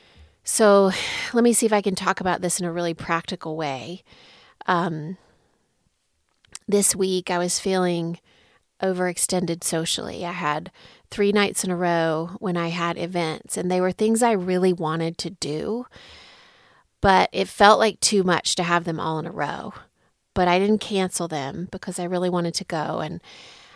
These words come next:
I didn't change, change them in any way. I just decided to lean in to that. And while I was leaning into this packed schedule, this very social schedule,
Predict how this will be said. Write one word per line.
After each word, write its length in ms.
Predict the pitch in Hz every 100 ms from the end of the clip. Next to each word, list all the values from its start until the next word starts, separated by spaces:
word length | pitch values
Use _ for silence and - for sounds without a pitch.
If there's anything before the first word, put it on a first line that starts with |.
| -
I 80 | 180
didn't 220 | 185 180
change, 760 | - 175 165 160 160 - - - _ _
change 400 | - 196 165 160
them 140 | 165 160
in 100 | 160
any 180 | 160 160
way. 240 | 165 156
I 40 |
just 260 | 156 160 -
decided 480 | 175 - 170 170 160
to 140 | -
lean 300 | 165 170 165
in 360 | 156 147 - 175 - _ -
to 140 | -
that. 360 | 175 147 151 _ - - - - - - - _ _ -
And 220 | 202 190
while 280 | 208 220 240
I 160 | -
was 180 | 202 185
leaning 500 | 196 196 233 226 196
into 340 | 190 196 214 185
this 240 | 180 -
packed 500 | - - 196 190 -
schedule, 640 | - - 190 180 180 165 170
this 200 | 175 -
very 200 | 175 175
social 460 | - 175 175 175
schedule, 680 | 170 - 170 - - - 185